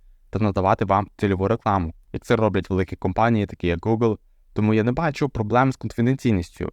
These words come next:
і вважаю, що Start Page є дуже хорошою пошуковою системою. Далі обговоримо про Swiss Calls. Це ще одна конфіденційна пошукова система з невеликою особливістю.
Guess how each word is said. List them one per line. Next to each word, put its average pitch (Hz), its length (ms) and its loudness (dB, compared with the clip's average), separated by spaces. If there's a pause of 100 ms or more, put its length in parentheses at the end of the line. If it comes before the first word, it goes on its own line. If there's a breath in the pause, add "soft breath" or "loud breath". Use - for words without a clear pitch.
і - 80 -6
вважаю, 117 360 0
що 107 140 -6
Start 98 300 -4
Page 135 380 -4
є 104 60 0
дуже 107 200 0
хорошою 113 520 -2
пошуковою 95 460 -4
системою. 82 560 -4 (140)
Далі 120 160 4
обговоримо 107 520 0
про - 140 -6
Swiss - 280 -8
Calls. - 400 -4 (140)
Це - 80 -8
ще - 220 2
одна 120 320 2
конфіденційна 98 800 -2
пошукова 95 460 -4
система 120 500 -2
з - 120 -18
невеликою 98 520 -2
особливістю. 90 580 -4